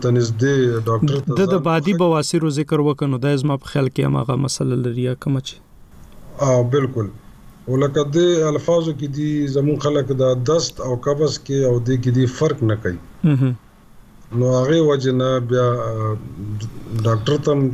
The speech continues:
Speaker 1: تکلیف شي او د دې چې کوم، آه، اکسپریشنز وي، هغه غلط وي، نو ډاکټر، آه، تشخیص او معاملات هم غلط طرف ته لاړ شي تنه.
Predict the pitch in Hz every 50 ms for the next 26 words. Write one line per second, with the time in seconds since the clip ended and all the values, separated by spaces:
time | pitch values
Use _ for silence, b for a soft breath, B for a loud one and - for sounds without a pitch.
0 | 131 131 120 - 123 127 127 120 - - - 123 123 110 113 110 110 110 107 110
1 | 117 110 107 110 131 135 131 123 120 110 - 113 104 - 120 117 117 113 107 110
2 | - - - - - - - - - - - - - - - - 107 113 117 117
3 | 123 127 123 - - - - 175 170 160 156 147 135 120 120 131 131 123 131 160
4 | 180 147 135 143 139 139 160 160 156 - 151 147 143 131 127 120 113 120 120 117
5 | 113 - 127 123 120 123 - - - 110 107 104 - - 120 110 - - - -
6 | 156 147 - 131 120 113 113 113 110 110 113 110 117 113 107 110 101 98 92 92
7 | 98 95 95 - - - 95 90 87 - - - 87 87 87 85 85 - - -
8 | 78 76 - 78 76 76 76 - -